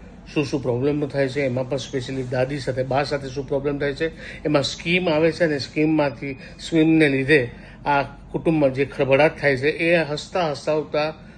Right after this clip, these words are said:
રમૂજની ક્ષણો ઊભી કરતા કરતા દરેકે દરેક સીનમાં કંઈક ને કંઈક મેસેજ આપતા છેલ્લે પાછો સામાન્ય મોટો સંદેશો આપતો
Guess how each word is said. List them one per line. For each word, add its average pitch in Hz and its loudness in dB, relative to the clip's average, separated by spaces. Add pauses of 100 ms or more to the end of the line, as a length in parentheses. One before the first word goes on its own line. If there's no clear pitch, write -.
(140)
રમૂજની 165 2
ક્ષણો 151 0
ઊભી 160 0
કરતા 135 0
કરતા 127 -2
દરેકે 156 0
દરેક 151 -2
સીનમાં 147 -8
કંઈક 196 6
ને 208 2
કંઈક 165 2
મેસેજ 135 -2
આપતા 139 -4
છેલ્લે 160 4
પાછો 143 0
સામાન્ય 135 0
મોટો 139 0
સંદેશો 143 -4
આપતો 156 -4